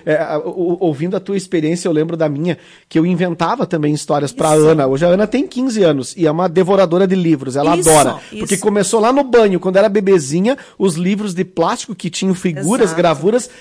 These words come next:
Speaker 1: ela brincava lá e eu via. E aí eu, eu contava a história que eu inventava.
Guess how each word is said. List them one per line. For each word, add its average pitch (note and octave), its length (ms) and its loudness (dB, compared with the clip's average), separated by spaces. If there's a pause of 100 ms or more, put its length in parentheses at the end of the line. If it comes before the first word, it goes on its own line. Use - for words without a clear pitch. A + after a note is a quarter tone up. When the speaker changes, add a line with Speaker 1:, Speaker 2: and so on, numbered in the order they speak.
Speaker 1:
ela F3 180 0
brincava F3+ 540 0
lá E3+ 280 2
e F#3 180 -6
eu F#3 100 4
via. C#3 180 -4 (320)
E F3 60 2
aí F3+ 100 6
eu, G3+ 80 6 (160)
eu G#3+ 160 4
contava A3 440 -2
a - 20 0
história G3+ 360 -2
que - 140 0
eu B3 80 4
inventava. E3+ 560 -2